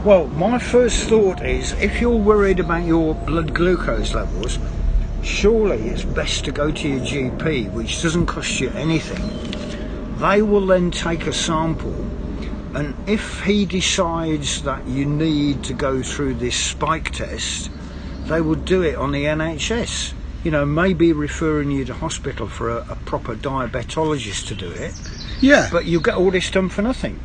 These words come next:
Speaker 2: Well, there's some journalist has said that not all carbs create massive sugar spikes, she's discovered in her monitor.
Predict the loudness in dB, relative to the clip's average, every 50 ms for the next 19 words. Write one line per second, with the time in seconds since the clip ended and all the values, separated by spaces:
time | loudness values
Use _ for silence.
0 | -8 0 4 4 6 6 6 6 6 4 4 6 8 8 8 8 8 6 4 2
1 | 2 -2 -6 -6 -2 -2 -2 -2 4 6 6 6 6 4 -2 -8 0 4 4 4
2 | 4 2 -4 -6 -2 2 6 6 6 6 6 4 4 4 4 0 2 4 4 6
3 | 6 4 2 0 0 -4 -6 -6 -6 -8 -8 -10 -10 -8 -4 0 2 4 4 4
4 | 4 4 4 2 2 2 0 -2 0 2 2 0 0 0 -2 -2 -4 -2 0 0
5 | 0 0 0 -4 -4 -4 -6 -6 -6 -6 -6 -6 -6 -6 -6 -6 -8 -8 -8 -8
6 | -6 -4 -2 0 0 0 0 0 2 2 4 4 4 2 0 -2 -6 -8 -10